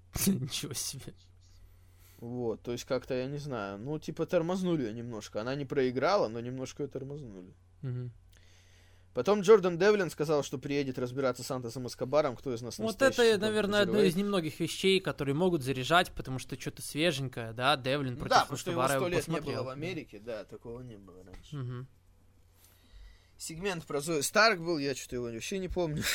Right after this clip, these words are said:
Speaker 2: <laughs> че
Speaker 1: <laughs>
Speaker 2: там говорили. Вот. Ну, Сантос Эскобар, да, пришел, сказал, что, типа, в общем-то, да,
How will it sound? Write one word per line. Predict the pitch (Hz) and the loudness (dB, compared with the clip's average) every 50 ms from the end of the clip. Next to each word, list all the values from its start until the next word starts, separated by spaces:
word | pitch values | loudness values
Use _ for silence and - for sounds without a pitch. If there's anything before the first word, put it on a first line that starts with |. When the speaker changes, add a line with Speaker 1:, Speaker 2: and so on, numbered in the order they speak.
| - | -2
Speaker 2:
<laughs> | - 147 - - | -2 -6 -6 -4
че | - 170 165 | -2 -2 0
Speaker 1:
<laughs> | 123 - - - 170 147 123 151 160 | 0 0 2 4 4 4 4 2 0
Speaker 2:
там | 127 135 120 - | 0 0 -2 -6
говорили. | - 127 117 113 117 113 120 117 - - - - - - - - - - - - - - - | -8 -8 -6 -6 -6 -6 -6 -8 -10 -12 -18 -20 -20 -20 -20 -20 -20 -20 -20 -20 -20 -18 -14
Вот. | 131 131 135 135 135 127 117 - _ - - - - - - - - | -10 -8 -4 -2 0 0 0 -2 _ -16 -20 -20 -20 -20 -20 -18 -8
Ну, | - 190 | -4 2
Сантос | 180 254 262 262 214 185 180 160 | 6 8 8 8 6 4 0 0
Эскобар, | 160 - - - 151 151 185 208 208 185 156 | 0 2 2 2 6 10 12 12 12 12 10
да, | 151 156 147 139 | 8 8 8 8
пришел, | - 135 131 123 - - 196 208 202 190 - | 8 4 -4 -4 0 2 4 6 6 4 2
сказал, | - - 127 123 156 151 156 147 | 0 -4 -2 2 4 6 6 4
что, | - - - 107 | 2 -2 -10 -12
типа, | - 117 101 - 101 95 92 90 92 87 87 90 90 95 95 95 | -12 -12 -8 -6 -6 -4 -4 -4 -6 -6 -8 -10 -14 -16 -18 -16
в | 95 98 101 | -14 -14 -14
общем-то, | 95 - - - - - - - - | -14 -14 -16 -18 -18 -16 -16 -14 -8
да, | - 107 107 95 90 90 - | -6 -4 -2 -2 -4 -4 -8